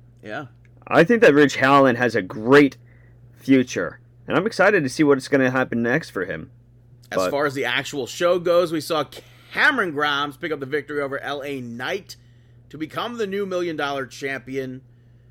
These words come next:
Speaker 1: We saw Ted DiBiase come out with a trash can during Cameron Grimes' entrance.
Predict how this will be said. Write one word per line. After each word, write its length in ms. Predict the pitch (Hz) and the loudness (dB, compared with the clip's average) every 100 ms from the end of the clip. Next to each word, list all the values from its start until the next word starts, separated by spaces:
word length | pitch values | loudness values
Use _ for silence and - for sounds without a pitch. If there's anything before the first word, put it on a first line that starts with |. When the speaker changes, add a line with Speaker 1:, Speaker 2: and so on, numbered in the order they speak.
| - _ - | -20 _ -14
Speaker 1:
We 100 | 135 | -10
saw 200 | 175 151 | -6 -8
Ted 280 | - 175 170 | -6 -6 -6
DiBiase 680 | 175 156 156 156 160 165 131 | -8 -6 -6 -6 -8 -12 -10
come 180 | 151 | -10
out 180 | 151 147 | -8 -8
with 160 | 147 123 | -8 -10
a 40 | |
trash 500 | - - 135 143 127 | -14 -12 -10 -10 -12
can 260 | 156 143 131 | -12 -12 -10
during 360 | 139 135 131 120 | -8 -8 -10 -12
Cameron 400 | 131 131 131 123 | -12 -10 -10 -10
Grimes' 440 | 123 135 123 110 - | -10 -10 -12 -16 -12
entrance. 680 | 151 127 156 156 135 - | -12 -12 -12 -12 -14 -20